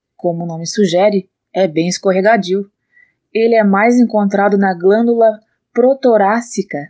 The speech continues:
quando a drosófila ainda é uma larvinha. Depois disso, ele faz aparições em outros lugares, como no ovário adulto de drosófila,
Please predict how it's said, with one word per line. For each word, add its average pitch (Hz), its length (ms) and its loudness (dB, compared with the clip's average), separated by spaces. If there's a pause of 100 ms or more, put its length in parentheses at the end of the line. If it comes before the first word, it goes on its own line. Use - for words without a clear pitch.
(160)
quando 202 300 2
a 196 60 2
drosófila 185 680 0
ainda 190 260 0
é - 20 4
uma 196 160 4
larvinha. 190 540 0 (400)
Depois 196 500 2
disso, 220 400 -2 (320)
ele 190 240 2
faz 180 300 -4
aparições 190 840 0
em 190 120 -2
outros 190 360 -2
lugares, 175 680 -2 (500)
como 170 300 -4
no 170 80 -6
ovário 165 400 0
adulto 196 340 0
de 226 80 -4
drosófila, 208 720 -2